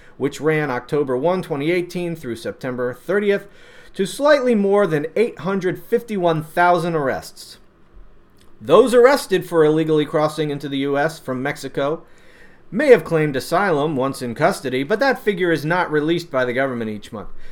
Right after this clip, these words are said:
The eight hundred fifty-one thousand arrested at the southern border does not include the number of people who approached ports of entry or border crossings to claim asylum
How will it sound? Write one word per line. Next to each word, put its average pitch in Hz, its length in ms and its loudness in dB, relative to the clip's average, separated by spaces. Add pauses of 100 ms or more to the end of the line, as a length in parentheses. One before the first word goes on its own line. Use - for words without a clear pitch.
(280)
The 220 120 -2
eight 370 140 6
hundred 247 280 4
fifty-one 208 520 0
thousand 160 520 4
arrested 160 400 2
at 156 120 2
the 143 60 -2
southern 156 340 0
border 135 300 0
does 135 300 0
not 208 480 2
include 123 680 -4 (600)
the 156 60 0
number 196 260 4
of 175 120 0
people 185 260 -4
who 175 400 0
approached 165 500 -2
ports 139 300 -2
of 98 160 -10
entry 233 460 -2 (180)
or 151 140 2
border 147 360 0
crossings 143 480 -2
to 147 120 -14
claim 151 260 -4
asylum 156 560 -2